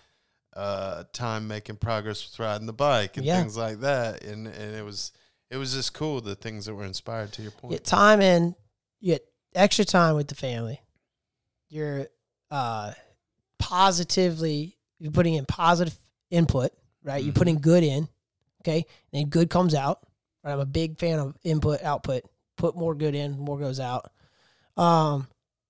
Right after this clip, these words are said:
Speaker 2: you're, you're improving your health, you're improving your fitness, we're lowering stress. I, I mean, it's, it's a win-win-win,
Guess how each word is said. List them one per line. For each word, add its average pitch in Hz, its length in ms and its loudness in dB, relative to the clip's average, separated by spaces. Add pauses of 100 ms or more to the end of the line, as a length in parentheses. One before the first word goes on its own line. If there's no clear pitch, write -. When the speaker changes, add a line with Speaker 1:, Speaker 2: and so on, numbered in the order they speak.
(160)
Speaker 2:
you're, 170 420 6
you're 156 160 -4
improving 139 340 -2
your 135 80 -12
health, 208 320 -2
you're 139 100 -8
improving 139 220 -4
your 127 100 -12
fitness, - 600 -4 (100)
we're 123 120 -14
lowering 135 260 -8
stress. 180 640 0 (560)
I, 160 200 -2
I 160 40 2
mean, 165 200 4
it's, 160 220 0
it's 185 160 -6
a 151 80 0
win-win-win, 190 800 8